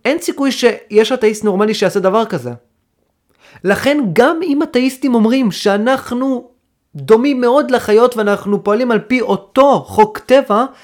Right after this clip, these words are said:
הם לא באמת מאמינים לזה מבחינת העומק של הדברים שהם אומרים, של החוסר משמעות וכל זה. הם גם לא מבינים את זה מבחינת הבעיה המוסרית, כי אנחנו רואים לא רק שהאבולוציה היא קונטינגנטית,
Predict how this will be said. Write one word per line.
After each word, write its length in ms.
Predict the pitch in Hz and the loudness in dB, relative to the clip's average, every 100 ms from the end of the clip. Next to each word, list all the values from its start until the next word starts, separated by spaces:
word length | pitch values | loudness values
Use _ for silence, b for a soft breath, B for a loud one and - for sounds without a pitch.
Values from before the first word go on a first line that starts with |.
| B - | B -2
הם 140 | 214 | 2
לא 80 | 247 | 4
באמת 320 | 269 269 262 | 4 0 0
מאמינים 600 | 233 214 196 202 214 254 | 0 0 2 2 0 0
לזה 280 | 254 196 208 | 0 0 0
מבחינת 520 | 214 - - 185 214 | 0 -4 -6 -4 -2
העומק 760 | 214 - 202 233 220 143 - - | -2 0 2 2 2 0 -4 -12
של 200 | 143 175 | -6 0
הדברים 360 | 165 143 165 190 | 0 0 -2 -2
שהם 200 | 185 160 | -2 -2
אומרים, 400 | 156 175 151 117 b b b b | -2 -2 -2 -6 b b b b
של 160 | - 185 | -4 0
החוסר 360 | 175 214 208 196 | 2 2 0 0
משמעות 500 | 175 - 165 196 - | -2 -2 0 0 -2
וכל 280 | 117 147 135 | -6 -4 -4
זה. 160 | 123 120 117 _ _ _ _ _ b b b b b b b _ - | -6 -12 -14 _ _ _ _ _ b b b b b b b _ -4
הם 140 | 185 175 | -2 0
גם 160 | 202 | 2
לא 100 | 226 | 2
מבינים 480 | 254 214 226 247 277 | 2 0 0 0 0
את 60 | 226 | 2
זה 120 | 208 | 2
מבחינת 580 | 190 - 196 220 247 185 | 0 -2 -4 -2 -2 -2
הבעיה 540 | 180 160 185 185 185 | -4 -4 -4 -2 0
המוסרית, 760 | 226 233 202 - 196 214 240 - | 0 0 -2 -2 -4 -2 -4 -4
כי 140 | 170 | -4
אנחנו 340 | 160 160 185 175 | -4 -2 -2 0
רואים 360 | 196 254 262 240 b | 0 -2 -4 -6 b
לא 160 | 180 233 | 2 4
רק 240 | 262 277 | 4 0
שהאבולוציה 1080 | - - 196 - - 175 175 160 208 240 233 | -4 0 0 0 -2 0 0 0 0 0 0
היא 80 | 208 | 0
קונטינגנטית, 800 | 196 185 185 180 202 277 - 233 | 2 0 0 0 0 0 -2 -6